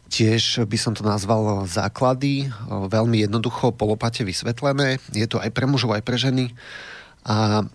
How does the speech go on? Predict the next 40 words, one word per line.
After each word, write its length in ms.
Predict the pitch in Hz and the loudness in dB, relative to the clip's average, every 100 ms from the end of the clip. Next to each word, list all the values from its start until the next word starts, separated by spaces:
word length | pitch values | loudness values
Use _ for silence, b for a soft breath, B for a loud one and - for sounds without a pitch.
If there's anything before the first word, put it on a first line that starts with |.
| - | -14
mm, 380 | - 113 110 107 98 | -4 0 2 2 2
ja 100 | 110 | 2
by 80 | 113 | 2
som 160 | - | 2
bol 140 | 113 113 | 2 4
veľmi 260 | 120 127 | 4 4
rád, 160 | 113 110 | 2 0
keby 240 | - 113 | -2 0
mne 160 | 107 104 | 0 0
toto 320 | 127 117 139 | 0 0 2
niekto 320 | 123 107 - | 0 -2 -4
povedal, 460 | 107 104 101 98 101 | -2 0 2 2 0
e, 580 | 98 98 98 92 - - - - - | 0 -2 -4 -8 -14 -20 -20 -20 -14
pred 240 | - 104 | -6 -4
desiatimi 560 | 101 98 - 107 - 110 | -2 0 0 0 2 2
rokmi, 640 | 107 - - 104 104 101 95 | 0 -4 0 2 2 2 -2
keď 140 | 92 90 | -2 0
som 180 | 107 101 101 92 | 2 0 0 0
začínal 560 | 98 92 - 110 101 | 0 2 2 4 2
ako 80 | - | -2
keby 240 | - 113 95 | -2 0 2
tú 240 | 117 101 98 104 - | 2 0 -2 -6 -8
moju 260 | - 104 117 | -2 2 2
vzťahovú 480 | 113 - 104 117 117 | 2 0 0 2 0
cestu. 560 | - 104 - - 127 135 B B B B B B B - | -2 -4 -4 0 -2 -2 B B B B B B B -6
A 400 | 104 107 110 104 101 - | 0 2 4 2 -2 -2
to 80 | 160 | 0
sú 160 | 175 135 | 0 2
proste 240 | 147 143 | 0 2
moje 240 | 131 127 | 2 2
skúsenosti, 560 | 117 104 - 117 107 - | 0 -4 0 0 0 -2
takže 240 | - 107 | -4 -2
na 160 | 110 117 | 0 0
tom 80 | 127 | 2
webe 240 | 120 117 | 2 2
nový 240 | 104 110 104 | 0 0 0
muž 320 | 110 - 101 | 0 0 -2
S 160 | - | -4
K, 80 | - | 0
e, 220 | 120 147 | 2 2